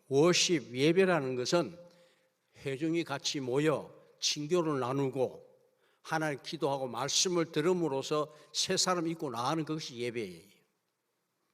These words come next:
쉽게 말하면 주의를 지켜야 되는 겁니다. 제가 알기로는 육.2회 때도 예배를 안 드리지 않았어요. 주의를 지켰습니다.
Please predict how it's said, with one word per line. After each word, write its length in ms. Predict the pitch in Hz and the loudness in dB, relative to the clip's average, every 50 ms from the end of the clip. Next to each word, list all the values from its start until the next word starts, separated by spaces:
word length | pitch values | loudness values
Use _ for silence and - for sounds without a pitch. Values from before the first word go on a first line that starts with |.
| _ _ _ _ _ _ _ _ _ _ _ _ _ _ _ _ _ _ _ _ | _ _ _ _ _ _ _ _ _ _ _ _ _ _ _ _ _ _ _ _
쉽게 320 | - - - 151 - 190 | -2 -2 2 6 8 10
말하면 560 | 185 180 175 175 175 175 175 180 160 127 98 - - - - - - _ | 12 12 12 12 12 12 10 10 8 8 4 -2 -10 -16 -20 -20 -10 _
주의를 440 | - - - 214 220 196 170 160 147 | 0 2 2 4 4 4 4 4 2
지켜야 360 | - - - 185 - - 151 | 2 2 0 0 0 -2 -4
되는 220 | 131 117 104 95 98 | -4 -4 -8 -10 -12
겁니다. 380 | 92 92 - - _ - - - _ _ _ _ _ _ _ _ _ _ _ _ _ _ _ _ _ _ _ _ _ _ _ _ _ _ _ _ _ _ _ _ _ _ _ _ _ _ _ - | -16 -18 -20 -20 _ -20 -20 -20 _ _ _ _ _ _ _ _ _ _ _ _ _ _ _ _ _ _ _ _ _ _ _ _ _ _ _ _ _ _ _ _ _ _ _ _ _ _ _ 0
제가 360 | - - 160 160 156 170 165 | 4 8 8 10 12 12 10
알기로는 680 | 160 156 151 160 165 165 160 165 170 160 143 131 127 | 10 10 8 8 6 8 8 8 8 6 6 2 0
육.2회 420 | 156 185 185 180 202 190 185 180 185 | 0 0 6 8 10 10 10 10 8
때도 480 | 185 165 165 185 175 143 110 - - - - - - - - _ _ _ _ _ _ _ _ _ _ _ _ _ - | 6 8 10 10 8 8 8 4 -4 -14 -16 -20 -20 -20 -20 _ _ _ _ _ _ _ _ _ _ _ _ _ 0
예배를 420 | 135 147 151 151 156 170 156 151 | 4 4 4 6 6 4 4 2
안 240 | 139 107 120 131 131 | 0 -4 -4 -6 -6
드리지 240 | 135 135 131 123 120 | -6 -6 -6 -6 -8
않았어요. 340 | 101 92 87 - - - - _ - | -10 -12 -12 -16 -18 -18 -20 _ -10
주의를 280 | - - 165 147 120 107 | -4 -2 -2 -2 -2 -4
지켰습니다. 640 | - 110 - - 101 - - - - _ _ _ | -10 -12 -14 -14 -14 -12 -12 -12 -14 _ _ _